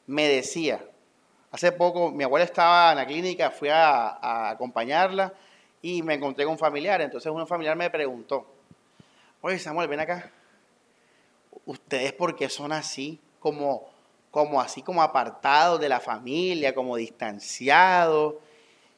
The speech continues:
Y yo pensé, yo dije, o sea, voy a responder sinceramente, yo digo, "Bueno, bueno, la verdad es que no es nada personal,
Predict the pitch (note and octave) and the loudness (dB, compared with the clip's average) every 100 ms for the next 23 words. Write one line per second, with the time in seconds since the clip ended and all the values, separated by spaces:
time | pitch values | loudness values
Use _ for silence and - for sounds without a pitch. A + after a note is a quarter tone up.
0 | _ - D#3 D3 C#3+ - A#3 E3+ - A3+ | _ -8 0 2 2 2 2 0 0 0
1 | A#3 D#3+ F3 G3 D3 F#3+ - B2+ D3 - | 2 0 2 0 -2 -8 -10 -10 -12 -10
2 | D#3+ D3 D#3 D3+ D#3 D3+ D#3+ D3+ C3+ D3+ | -4 -4 -4 -4 -2 -2 -4 -4 -4 -4
3 | D3+ G#2+ G2+ _ _ _ _ _ _ _ | -6 -8 -14 _ _ _ _ _ _ _
4 | _ _ _ _ _ _ - G3+ F#3+ B2+ | _ _ _ _ _ _ -12 -4 -2 -4
5 | B2+ F#3 G3 G3 G3+ A3 A3 G#3 F3 - | -6 -4 -2 0 0 0 0 -2 -4 -8
6 | C3 C3 A3+ E3+ | -6 -2 -2 -6